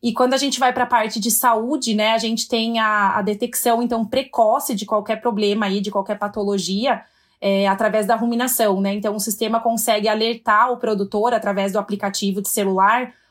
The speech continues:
qualquer queda de ruminação que esses animais possam vir a ter.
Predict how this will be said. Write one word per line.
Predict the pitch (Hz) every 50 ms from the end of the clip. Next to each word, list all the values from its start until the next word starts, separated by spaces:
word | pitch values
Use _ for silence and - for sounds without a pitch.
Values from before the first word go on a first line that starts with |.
| _ _ _ -
qualquer | - 214 208 - - 240 254 247 -
queda | - 247 240 233 254 233 269
de | 226 226
ruminação | 254 254 254 254 247 254 254 247 - 240 220 220
que | 214 240
esses | 226 233 240 196
animais | 226 220 220 220 208 208 214 202
possam | - - 220 214 - - 233 233 233 202
vir | 202 208 220 240
a | 247
ter. | 247 - 233 208 202 190 190 190